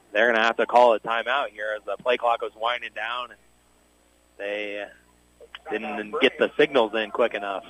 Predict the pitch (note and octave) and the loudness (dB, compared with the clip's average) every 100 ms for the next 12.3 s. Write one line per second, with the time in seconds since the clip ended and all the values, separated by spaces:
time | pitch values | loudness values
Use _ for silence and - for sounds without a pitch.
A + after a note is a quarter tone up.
0 | - G#2 G#2 - - - - - - G#2 | -6 -2 -2 -4 -20 -20 -20 -14 -4 -4
1 | G#2 G#2+ A#2+ A2 G#2 G2+ G2 _ _ _ | 0 0 0 -2 -4 -4 -4 _ _ _
2 | _ _ - A#2 - A2 G2 - B2+ A2 | _ _ -4 -4 -2 -4 -2 0 0 0
3 | B2 B2 A#2+ B2+ A2+ G2 G#2+ B2 A2 A2 | -2 -2 0 -2 0 0 2 2 0 -2
4 | - F#2+ G2 G2 _ _ _ - - _ | -6 -14 -14 -20 _ _ _ -20 -20 _
5 | _ _ _ _ - G#2 A2 G#2+ G2+ G#2 | _ _ _ _ -2 2 4 2 0 0
6 | G2 G2 A2 A#2+ A#2 A2+ A2+ G2+ G2+ G2 | 0 -2 0 0 0 -2 0 -2 -6 -4
7 | A#2+ A#2 G2+ G2 - G#2+ - G#2 A2 A2 | -4 -4 -8 -10 -6 -8 -6 -6 -6 -6
8 | G#2 G2 G2+ A#2 G#2 - A2+ G#2+ - A2+ | -8 -8 -6 -6 -6 -4 -6 -4 2 2
9 | G#2+ G#2 A2 A2+ G#2+ _ _ _ _ _ | 2 0 2 2 0 _ _ _ _ _
10 | _ _ A#2 A2+ G#2+ G#2 B2 A2 F#2+ - | _ _ 2 4 2 0 -2 -2 -6 -10
11 | - _ _ _ G#2 G2 G2+ - C#3 G#2 | -20 _ _ _ -6 -4 -4 2 2 2
12 | G2+ G2 | -2 -4